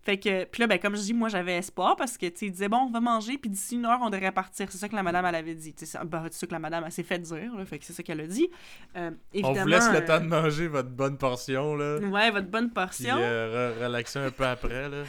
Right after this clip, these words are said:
Speaker 2: pour digérer.
Speaker 1: Ouais. Puis, euh, ben, comme t'auras appris, euh, à chaque fois qu'il, qu'il, que tu penses que c'est fini, c'est pas fini. Fait que, euh, une heure après, ben, toujours pas de nouvelles, <laughs> toujours pas de nouvelles.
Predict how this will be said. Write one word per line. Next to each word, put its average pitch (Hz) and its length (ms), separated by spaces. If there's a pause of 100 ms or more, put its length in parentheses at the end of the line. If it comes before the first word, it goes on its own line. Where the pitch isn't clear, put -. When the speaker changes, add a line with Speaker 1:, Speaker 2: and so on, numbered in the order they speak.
(280)
Speaker 2:
pour 120 120
digérer. 123 600 (1000)
Speaker 1:
Ouais. 202 220 (380)
Puis, 214 240
euh, 180 120
ben, 185 180 (140)
comme 233 380
t'auras 196 320
appris, 226 420 (120)
euh, - 320 (160)
à 190 100
chaque 190 240
fois 202 100
qu'il, 160 360
qu'il, - 320
que 180 80
tu - 140
penses 180 260
que 185 80
c'est 175 140
fini, 208 180
c'est - 120
pas 190 120
fini. 330 240 (480)
Fait 180 240
que, 180 120
euh, 165 500
une 185 160
heure 185 160
après, 185 420
ben, 143 540
toujours 160 360
pas - 140
de 156 80
nouvelles, 208 480
<laughs> - 40
toujours 151 220
pas 156 100
de 151 60
nouvelles. 233 340